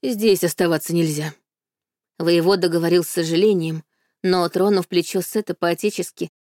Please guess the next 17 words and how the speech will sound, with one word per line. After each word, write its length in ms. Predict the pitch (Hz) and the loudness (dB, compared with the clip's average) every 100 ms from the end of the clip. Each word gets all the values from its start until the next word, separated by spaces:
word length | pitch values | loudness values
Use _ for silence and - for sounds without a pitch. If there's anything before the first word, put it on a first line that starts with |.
| _ _ _ | _ _ _
надеялся, 560 | 185 185 254 262 - 208 | -2 0 0 0 0 -4
что 220 | - 208 | 0 -4
князь 400 | - 254 214 - | 0 0 0 0
не 140 | 190 | 0
будет 360 | 190 254 190 175 | 0 0 0 0
глух 300 | 175 208 170 | 0 0 0
к 80 | - | -2
его 180 | 165 | -2
словам. 420 | 170 185 175 170 147 _ _ _ _ _ _ _ _ _ _ _ | 0 -2 -2 -4 -8 _ _ _ _ _ _ _ _ _ _ _
"Ты 160 | 208 | -2
сам 400 | 180 - 190 170 | -2 0 0 0
видел, 460 | 156 180 165 147 151 | 0 0 0 -2 -2
как 220 | 180 170 | -2 -4
гады 380 | 165 214 196 180 | 0 0 2 0
ползут 500 | - 165 170 196 196 | 0 -2 0 -2 0
из 120 | 180 | 0
расщелин. 580 | 175 - - 185 147 | -2 -2 2 2 0